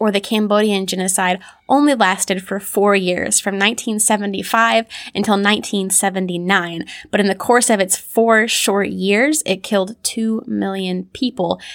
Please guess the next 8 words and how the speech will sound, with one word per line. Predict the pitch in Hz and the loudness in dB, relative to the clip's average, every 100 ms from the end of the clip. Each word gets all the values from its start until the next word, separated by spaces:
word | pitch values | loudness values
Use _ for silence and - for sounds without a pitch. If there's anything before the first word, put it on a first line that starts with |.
| - | -8
uh, | - 190 190 | -4 -2 2
one-fifth | 214 233 - 220 185 - | 2 2 2 -2 -2 -2
of | 190 | -2
the | 185 | -2
population | 180 190 190 190 190 - 190 | 0 -2 0 -2 -2 -2 -6
at | - 92 - | -4 -6 -8
the | 190 | -12
time. | - - - - | -4 -4 -4 -8